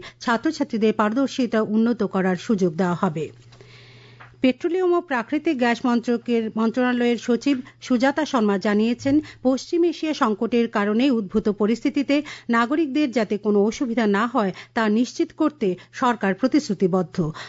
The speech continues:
আজ নতুন দিল্লিতে সাংবাদিকদের তিনি একথা জানান। তিনি জানান, সারা দেশে গার্হস্থ্য এলপিজি সরবরাহ স্বাভাবিক রয়েছে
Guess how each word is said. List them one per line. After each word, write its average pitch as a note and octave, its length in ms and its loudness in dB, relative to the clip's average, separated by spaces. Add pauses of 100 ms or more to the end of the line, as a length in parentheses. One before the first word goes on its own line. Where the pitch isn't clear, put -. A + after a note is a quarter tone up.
আজ A3 200 0
নতুন A#3 360 2
দিল্লিতে D#4+ 400 2
সাংবাদিকদের A3 640 0
তিনি G3 220 2
একথা F#3+ 340 -2
জানান। F3 340 2 (200)
তিনি A#3 180 0
জানান, B3 280 2 (180)
সারা G#3+ 220 0
দেশে G#3 300 0
গার্হস্থ্য A#3+ 520 0
এলপিজি C4 600 0
সরবরাহ G#3 580 0
স্বাভাবিক G3+ 520 0
রয়েছে B3 380 0